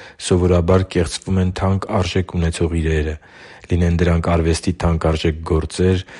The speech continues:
կամ բարձր արժեք ունեցող թղթադրամներ, մոտեցումը նույնն է։ Իրականը կեղծից տարբերող մասնագետները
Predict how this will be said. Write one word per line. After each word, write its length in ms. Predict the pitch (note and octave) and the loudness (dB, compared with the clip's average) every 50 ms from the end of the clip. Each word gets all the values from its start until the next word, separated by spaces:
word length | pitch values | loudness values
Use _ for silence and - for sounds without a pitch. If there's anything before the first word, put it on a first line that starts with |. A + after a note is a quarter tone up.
| - - - - | -20 -20 -20 -12
կամ 200 | _ - F2 E2+ F2 | _ -2 -2 0 0
բարձր 400 | E2 F2+ F2 F2 - - - F#2 | 2 2 2 2 0 -2 -2 0
արժեք 360 | F2 E2+ E2+ - - F2 E2+ - | 0 0 0 0 -2 -4 -4 -4
ունեցող 380 | - E2+ E2 D#2 - - E2 - | -2 -2 -2 -2 -2 -4 -6 -6
թղթադրամներ, 920 | - - - - - E2 D#2 D#2+ D#2 D#2 D2+ D#2 D#2 E2 F2+ F#2+ F#2+ F#2+ - - - - _ | -8 -12 -10 -6 -4 -4 -2 -2 -2 -2 -2 -2 -2 0 2 2 2 0 -2 -8 -20 -18 _
մոտեցումը 600 | - F#2 F2+ E2+ - F#2 F2 - - G#2 G2+ G2 G2 | -2 -2 0 0 0 -2 -2 -2 -2 0 0 2 2
նույնն 480 | F#2+ F#2 F#2 F#2 F#2 F2+ F2 E2+ E2 D#2 | 2 2 2 2 2 2 2 0 0 0
է։ 120 | D2 D2 D2 - - - - - _ - | -2 -4 -6 -8 -14 -20 -20 -20 _ -4
Իրականը 680 | - F#2 E2+ F2+ E2 E2 - - F2 F2 F2+ F#2 F#2 F2 | 0 2 4 4 2 2 2 2 0 2 2 2 0 0
կեղծից 560 | - - F#2 F2 E2+ - - - G2 F#2 - | 0 0 0 0 0 -2 -4 -2 -2 -2 -2
տարբերող 560 | - - F2+ F2 E2 D#2+ E2 E2+ F2 F2 E2+ - | -2 -2 0 0 2 0 0 0 0 0 0 -2
մասնագետները 920 | F2 E2 E2+ E2 - - E2+ E2 D#2 E2 D#2+ D2+ - - E2+ F2+ F2+ F#2+ | -2 -4 -4 -4 -4 -4 -4 -2 -2 -2 -4 -4 -4 -2 0 2 2 2